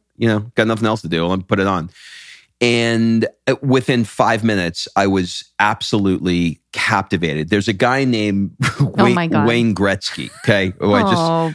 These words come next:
Speaker 1: who I
Speaker 2: boy.
Speaker 1: just learned about. And apparently he plays hockey. And he's good at it.
Speaker 2: No, honey, he hasn't played hockey in many years,
Speaker 1: W-,
Speaker 2: but yes,
Speaker 1: it,
Speaker 2: he
Speaker 1: why,
Speaker 2: played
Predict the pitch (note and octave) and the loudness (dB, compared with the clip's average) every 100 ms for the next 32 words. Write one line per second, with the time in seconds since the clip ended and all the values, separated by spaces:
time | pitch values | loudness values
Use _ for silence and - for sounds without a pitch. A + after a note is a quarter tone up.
0 | - C#3 B2+ B2+ C3 A#2+ A#2+ A#2+ G#2+ F2+ | 0 2 4 2 -2 2 2 2 0 0
1 | E2+ E2+ G2+ C#3+ C#3 C3+ A2+ G#2+ - F#2+ | -2 0 0 0 2 2 0 0 0 -2
2 | G2+ G#2+ F#2 - - - _ - - - | 0 0 -2 -4 -10 -10 _ -20 -6 0
3 | D3+ E3 A2+ A3+ B3+ E2+ G#3+ F#3+ D#3 D#3 | 2 2 2 2 4 0 0 2 2 0
4 | D3+ D3+ A3 G3 F3 - D#3 D3+ D3 - | 0 0 0 2 0 0 -2 0 -2 -2
5 | C#3 C#3+ C#3+ C3 - - B2 D#3+ C#3 - | -2 -2 -4 -6 -8 -4 0 0 -2 -4
6 | D#3+ A2+ - - F#2+ F#2+ A#2+ B2+ G3 E3 | -4 -4 -6 -6 -4 2 2 2 2 -2
7 | C3+ E3 | -2 -6